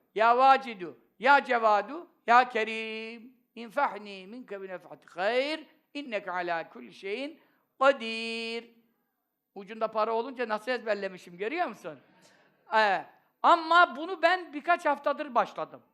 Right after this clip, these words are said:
Yeni gördüm kitapta ama çok acayip şeyler görüyorum yani.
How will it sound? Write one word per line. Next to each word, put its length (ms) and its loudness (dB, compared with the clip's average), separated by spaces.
Yeni 280 -4
gördüm 420 4
kitapta 720 0
ama 320 4
çok 460 0
acayip 420 6
şeyler 320 4
görüyorum 500 -2
yani. 340 -6